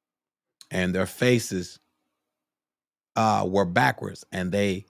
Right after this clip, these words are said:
saw not their father nakedness. It's very important that we cover this. Uh, perhaps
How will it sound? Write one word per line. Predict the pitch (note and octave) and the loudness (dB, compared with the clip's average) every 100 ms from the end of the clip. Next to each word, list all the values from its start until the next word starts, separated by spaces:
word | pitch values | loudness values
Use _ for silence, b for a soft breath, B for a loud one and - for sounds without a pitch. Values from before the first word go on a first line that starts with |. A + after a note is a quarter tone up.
| _ | _
saw | - - - D3+ D#3+ | -14 -8 0 4 4
not | D3+ F2+ - - _ _ _ _ _ _ _ _ - | 4 2 0 -12 _ _ _ _ _ _ _ _ -2
their | F2+ | -2
father | - F#2+ F2 E2+ | 0 0 0 -2
nakedness. | E2+ E2+ D#2+ - - _ - - _ _ _ _ _ _ _ | -6 -8 -10 -18 -20 _ -20 -20 _ _ _ _ _ _ _
It's | G#2 | -8
very | A2+ A2+ G2+ | -2 -2 -2
important | G2+ G2+ E2 - _ _ _ _ _ | -4 -6 -6 -12 _ _ _ _ _
that | G2 F#2 | -10 -8
we | |
cover | F2 F#2+ D#2+ | -4 -6 -6
this. | E2+ - - - _ _ _ _ _ _ _ _ _ _ _ _ _ _ _ _ _ _ | -12 -18 -20 -20 _ _ _ _ _ _ _ _ _ _ _ _ _ _ _ _ _ _
Uh, | F2+ D#2+ D#2 F2 A2 _ _ _ _ _ _ _ _ | -6 -6 -10 -16 -20 _ _ _ _ _ _ _ _
perhaps | - - G2+ C#3 F3 - | -8 -2 2 2 2 -6